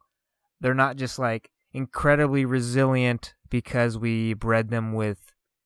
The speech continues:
you know, an oak tree. You know, it's like, "Let, let me breed this tomato with an oak tree, and then it's just gonna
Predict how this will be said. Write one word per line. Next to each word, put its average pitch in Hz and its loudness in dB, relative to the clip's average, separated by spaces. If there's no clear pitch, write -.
you 113 -4
know, 107 0
an 104 -4
oak 135 0
tree. 110 -2
You 104 -2
know, 113 2
it's 117 0
like, 113 -4
"Let, 170 -2
let 151 0
me 185 4
breed 147 4
this 135 2
tomato 147 2
with 135 2
an 123 -2
oak 143 0
tree, 127 0
and 117 0
then 123 2
it's 123 -2
just - -10
gonna 113 -2